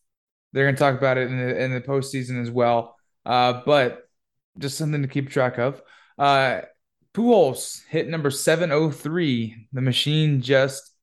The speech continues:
keeps on trucking along.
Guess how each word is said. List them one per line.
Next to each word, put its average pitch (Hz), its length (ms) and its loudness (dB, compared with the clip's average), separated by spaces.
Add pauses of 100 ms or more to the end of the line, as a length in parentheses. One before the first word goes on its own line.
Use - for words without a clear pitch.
keeps 139 500 -8 (140)
on 123 580 2 (460)
trucking 139 480 0
along. 131 600 2